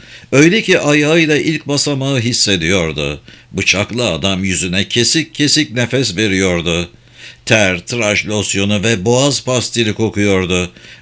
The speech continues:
Rakibi yavaşça fakat inatla sağ elini kurtarmaya başladı. Martin Beck her şey bitti diye düşündü. En azından şu kadarcık kalmıştı.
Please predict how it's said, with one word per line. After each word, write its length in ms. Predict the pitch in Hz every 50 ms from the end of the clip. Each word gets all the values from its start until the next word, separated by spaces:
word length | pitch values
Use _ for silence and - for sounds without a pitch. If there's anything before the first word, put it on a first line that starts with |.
| - 101
Rakibi 480 | 139 156 - - 170 190 185 170 196
yavaşça 540 | 180 165 160 160 170 190 175 165 - 175 160
fakat 300 | 139 165 151 160 160 -
inatla 500 | 98 151 147 160 170 156 - - 151 139
sağ 320 | - - 160 165 160 151
elini 280 | 143 135 139 139 143 139
kurtarmaya 800 | - - 135 127 101 - 113 120 120 104 95 101 98 98 107 101
başladı. 640 | 95 90 90 - - 87 85 78 80 80 78 78 - - - _ _ _ _ _ _ _ _ _ _ _ - - - - - - -
Martin 480 | - 113 147 202 208 - 196 196 190 180
Beck 160 | 190 175 170
her 180 | 170 180 180 170
şey 300 | - - 165 160 135 123
bitti 340 | 143 139 - - 156 139
diye 200 | 117 104 101 92
düşündü. 360 | 90 85 90 87 85 82 90 104
En 180 | 101 131 107
azından 420 | 95 92 85 92 101 87 98 101 98
şu 180 | - - 156
kadarcık 540 | - 113 104 113 107 98 87 80 110 95 -
kalmıştı. 720 | 98 95 95 90 87 85 92 90 - - 87 82 85 85